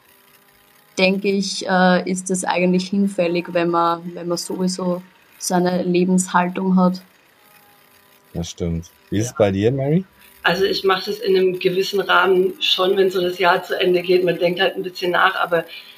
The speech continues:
Speaker 3: jetzt nicht so, dass ich mir da, mich da hinsetze und mir was aufschreibe oder so ganz konkret.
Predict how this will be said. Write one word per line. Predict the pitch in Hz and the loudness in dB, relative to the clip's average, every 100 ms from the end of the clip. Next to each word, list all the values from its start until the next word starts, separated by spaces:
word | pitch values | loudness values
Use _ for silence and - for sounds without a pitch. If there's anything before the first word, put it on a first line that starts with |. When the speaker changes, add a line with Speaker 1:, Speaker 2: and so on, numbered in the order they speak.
| - | -14
Speaker 3:
jetzt | 185 - | -14 -4
nicht | 185 180 | -2 -2
so, | 185 | 0
dass | 175 175 | -2 -2
ich | - | -10
mir | 185 175 165 160 | -2 2 4 4
da, | 165 165 185 | 2 2 -2
mich | 170 | -8
da | 180 165 | -4 -4
hinsetze | - 180 180 180 - | -6 -12 -8 -10 -10
und | 180 | -10
mir | 170 165 165 - _ | -2 0 0 -6 _
was | 165 160 | -12 -8
aufschreibe | - 175 180 190 - 160 165 170 170 | -2 -2 0 -2 0 2 2 2 0
oder | 170 165 160 | -2 -2 -2
so | 175 | -6
ganz | 170 165 165 | -6 -6 -8
konkret. | - 160 151 - 175 170 | -10 -10 -8 -4 -4 -2